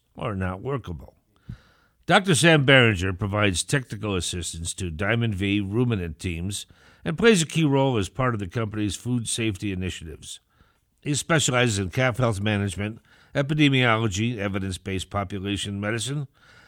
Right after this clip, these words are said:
uh, disease outbreak investigation, and vaccinology. Doctor Behringer earned his D V M from the University of California, so he must be a surfer.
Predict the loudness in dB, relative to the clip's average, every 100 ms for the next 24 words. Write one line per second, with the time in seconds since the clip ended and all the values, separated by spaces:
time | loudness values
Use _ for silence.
0 | _ -8 -4 0 2 4 6 6 6 4
1 | 2 2 2 2 -2 -2 -2 -6 -4 -2
2 | -2 -4 -6 -8 -10 -8 -6 -6 -8 -6
3 | -4 -4 -2 0 2 0 -4 -10 _ _
4 | _ _ _ _ _ 4 4 4 6 8
5 | 6 4 -2 0 -2 0 -2 -2 -2 0
6 | 0 0 0 0 0 -4 -6 -4 -2 -2
7 | -2 -4 -4 -6 -4 -4 -4 -4 -2 -2
8 | -6 -12 _ _ _ -6 0 2 2 0
9 | -2 -4 -6 -8 -10 -6 -4 -4 -6 -14